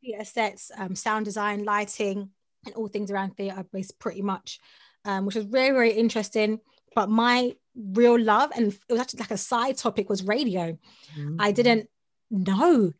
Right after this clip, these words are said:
Speaker 1: how much I loved radio until it was my first day in the studio, and I fell in love. Like, it's literally like falling in love. And I was like, <gasps> "This is me."
Speaker 2: Yeah.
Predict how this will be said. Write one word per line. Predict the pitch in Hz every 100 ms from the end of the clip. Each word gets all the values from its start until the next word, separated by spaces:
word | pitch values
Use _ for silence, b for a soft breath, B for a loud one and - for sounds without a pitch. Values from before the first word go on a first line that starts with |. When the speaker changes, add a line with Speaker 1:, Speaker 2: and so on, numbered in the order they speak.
| _
Speaker 1:
how | - 226 240
much | 233 208
I | - 240
loved | 214 208 247 214
radio | 226 240 302 269 202 185 165 b b b
until | 247 226 262 226
it | 240
was | 226 226
my | 226
first | 196 - 269 269 254 - 180
day | 160 220 220 196 165 _
in | 233 226
the |
studio, | 208 247 240 208 185 180 190 _ _ _
and | 190
I | 190 175
fell | - - 185 185 185 -
in | 190 180 170 -
love. | 170 170 -
Like, | 220 -
it's | -
literally | 214 226 247 - 262 277
like | 247 185
falling | - - 247 226
in | 214 202
love. | 196 165 - _ _ _ _ -
And | 202
I |
was | 208 190
like, | 180 175 -
<gasps> | 302 339 349 330 320 247 196 _ _ -
"This | 151 151 -
is | 160 190
me." | 190 160 151 160 160 -
Speaker 2:
Yeah. | - - 131 143